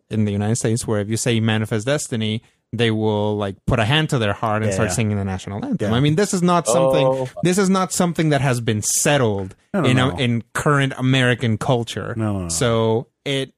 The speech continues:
Speaker 1: although I feel that the book probably shouldn't have this title, it's not something that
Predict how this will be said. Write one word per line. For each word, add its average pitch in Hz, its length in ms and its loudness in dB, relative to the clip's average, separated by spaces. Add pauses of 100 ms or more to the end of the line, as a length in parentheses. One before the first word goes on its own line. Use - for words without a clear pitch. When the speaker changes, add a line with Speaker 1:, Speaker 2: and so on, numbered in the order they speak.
(440)
Speaker 1:
although 127 500 2
I 143 280 0
feel 120 500 0
that 104 300 -2
the 107 100 0
book 107 460 -2 (100)
probably 143 840 2
shouldn't 113 340 0
have 208 280 -4
this 98 200 -6
title, 101 360 -2
it's 131 160 -2
not 156 220 2
something 127 460 0
that 107 320 0